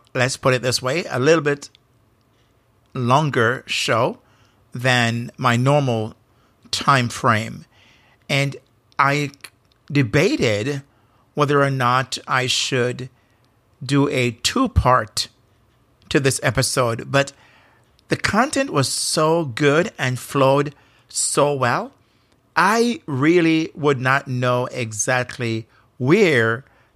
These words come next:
to split this episode. I want you to get everything in one shot, and therefore, I'm not going to split it.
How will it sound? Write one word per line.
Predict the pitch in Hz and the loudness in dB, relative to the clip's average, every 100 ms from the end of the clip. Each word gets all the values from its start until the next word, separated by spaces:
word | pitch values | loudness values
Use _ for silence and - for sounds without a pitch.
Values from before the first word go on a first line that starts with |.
| - | -6
to | 139 | -6
split | - - 214 240 135 - | -6 -4 2 4 2 0
this | 151 165 - | -4 -4 0
episode. | 226 - 320 - 110 - _ _ - | -2 0 -4 -2 -4 -6 _ _ -2
I | 190 | 0
want | 226 226 202 220 | 2 2 0 -2
you | 190 175 160 | 2 2 2
to | 160 | 0
get | 123 143 147 - | -4 -2 -2 -2
everything | 151 147 143 - 143 135 131 - _ _ _ _ _ _ - | -2 0 -4 -4 -6 -4 -6 -10 _ _ _ _ _ _ -2
in | 135 123 | 0 2
one | 117 | 0
shot, | 113 139 - - _ | 0 -2 -4 -14 _
and | 139 135 | -2 0
therefore, | 143 - 131 120 - - _ _ - | 0 0 0 0 -2 -20 _ _ -2
I'm | 135 127 | 0 0
not | 139 151 202 | 2 0 2
going | 185 160 | -2 0
to | 180 | -2
split | - - 120 | -4 0 0
it. | 160 - | 0 -4